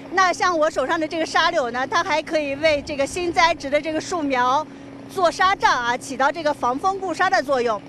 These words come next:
当然，现在随着这个科技的发展啊，咱们现在大规模的这样一个智能植树机器人也应用到了治沙领域。那现在我们看到我身旁的这个大家伙其实就是智能植树机器人了。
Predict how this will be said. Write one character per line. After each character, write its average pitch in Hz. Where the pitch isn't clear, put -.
当 453
然， 381
现 427
在 359
随 349
着 349
这 359
个 359
科 427
技 415
的 302
发 339
展 311
啊， 226
咱 262
们 349
现 370
在 320
大 339
规 370
模 285
的 320
这 381
样 311
一 302
个 302
智 403
能 330
植 320
树 370
机 370
器 381
人 294
也 302
应 349
用 302
到 294
了 254
治 311
沙 320
领 226
域。 240
那 359
现 370
在 339
我 269
们 262
看 349
到 277
我 254
身 392
旁 285
的 330
这 349
个 311
大 370
家 370
伙 285
其 294
实 302
就 320
是 294
智 349
能 285
植 285
树 311
机 311
器 330
人 240
了。 262